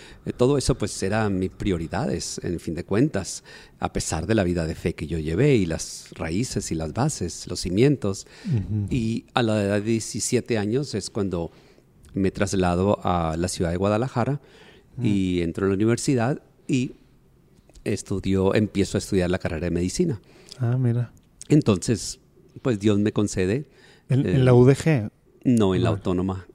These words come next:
Speaker 2: En
Speaker 1: en la
Speaker 2: la
Speaker 1: Autónoma de Guadalajara.
Speaker 2: Ah, ya.
Speaker 1: Sí, con los tecos dirían muchos por
Speaker 2: Ya,
Speaker 1: ahí.
Speaker 2: ya, ya.
Speaker 1: Sí, ¿no? So, en la Autónoma
Speaker 2: Sí.
Speaker 1: de Guadalajara fue donde termino mis estudios, em, como médico. Eh, me, me graduó, eh, obtengo mi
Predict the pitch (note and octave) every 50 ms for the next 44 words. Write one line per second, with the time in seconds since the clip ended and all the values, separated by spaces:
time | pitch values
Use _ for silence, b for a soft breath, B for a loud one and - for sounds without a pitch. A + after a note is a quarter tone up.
0 | _ _ - B2+ G#2+ G2+ G2+ - G2+ G2 G2+ G2+ G2 F#2 E2 F2 F2 E2 D#2 -
1 | - - - A2+ A2 G#2+ G#2 G2+ G2 F#2+ B B B B _ - - - F#2 E2
2 | D#2+ - - - F#2+ F2+ E2 D#2+ - - - - G2+ - - F2+ - - G2 F2+
3 | F#2 E2+ E2+ F2 E2+ - - - - - C3 A2+ G#2+ G#2 G#2 G#2 G2+ G2+ G2+ G2+
4 | G2+ G2+ G2 - - - - F2+ F#2 G2 F#2+ F#2+ - - F#2 F#2 F2 F2+ F#2 -
5 | G#2 G2+ G#2 A2 A#2 A#2 B2 B2 B2+ C#3+ C#3 - B2 A2+ B2 A#2+ - A#2 A2 G#2+
6 | A2+ G#2+ G#2 F#2+ - - G2 G2 G2 F#2+ F2+ G2 G#2 A2 G2 - C3+ B2+ - -
7 | G#2+ F#2 F2+ G#2+ D3+ F3 - - - B B B B B B B B - - F#2+
8 | F#2 F2+ E2+ E2 D#2+ D#2+ E2+ E2+ E2 F2 F#2 F#2 - A2+ G#2 F#2+ F2+ F2 E2+ F2+
9 | A2 - - D3+ D3 - - - - - - - - - _ - - - - -
10 | - G2 F#2 F#2 F2+ F2+ F2+ F2 E2+ E2+ F2 G2 F#2 F2+ F2+ F#2 E2+ F#2+ F2 F2
11 | F2 G2 C3+ D#3 C#3+ G#2+ A#2 D#3+ D#3 - b b b b b b b - - -
12 | G2 F#2 F2+ F2 E2+ E2+ E2+ E2+ D#2+ - - - G2 F2+ E2+ E2 F2+ F2+ F#2 F2+
13 | F2+ F2 E2+ F2 F2 F2+ - - - _ - - F#2+ F2 E2+ E2 E2 D#2+ D#2+ D#2
14 | -